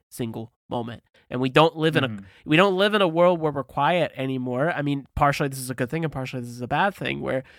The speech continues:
Speaker 1: when you have access to information twenty-four seven, what kind of information
Speaker 2: Mm-hmm.
Speaker 1: are you receiving and what's it doing to you?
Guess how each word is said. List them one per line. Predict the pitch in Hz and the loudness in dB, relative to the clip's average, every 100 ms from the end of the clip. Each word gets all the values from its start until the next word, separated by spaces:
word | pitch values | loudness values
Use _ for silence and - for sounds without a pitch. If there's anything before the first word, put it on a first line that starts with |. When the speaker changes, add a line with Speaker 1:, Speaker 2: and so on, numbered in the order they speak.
| _ | _
Speaker 1:
when | - | -6
you | 151 | -4
have | 170 | 2
access | 160 185 - - | 2 2 -4 -10
to | 143 | -8
information | 156 147 143 156 135 | -6 -4 -4 -4 -6
twenty-four | - 147 135 131 | -6 -6 -6 -6
seven, | - 175 175 139 123 - _ _ _ _ _ - | -2 2 2 2 -4 -8 _ _ _ _ _ -18
what | 151 | -6
kind | 175 | -2
of | 165 | 0
information | 160 123 135 160 127 | -2 -2 0 0 0
Speaker 2:
Mm-hmm. | 131 | -4
Speaker 1:
are | |
you | 127 120 | -4 -6
receiving | - 156 135 120 | -4 -2 -2 -6
and | 117 | -6
what's | 147 | -6
it | 143 127 | -6 -2
doing | 139 143 113 | 0 0 -2
to | |
you? | 110 117 | -8 -10